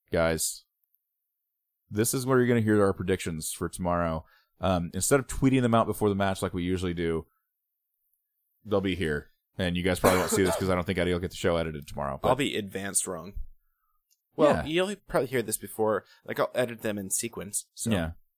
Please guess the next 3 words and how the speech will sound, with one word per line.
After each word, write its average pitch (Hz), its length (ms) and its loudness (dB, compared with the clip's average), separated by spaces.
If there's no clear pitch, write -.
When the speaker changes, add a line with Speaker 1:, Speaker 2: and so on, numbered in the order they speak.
Speaker 1:
Yeah. 110 280 2
So, 139 560 6
um, 107 560 6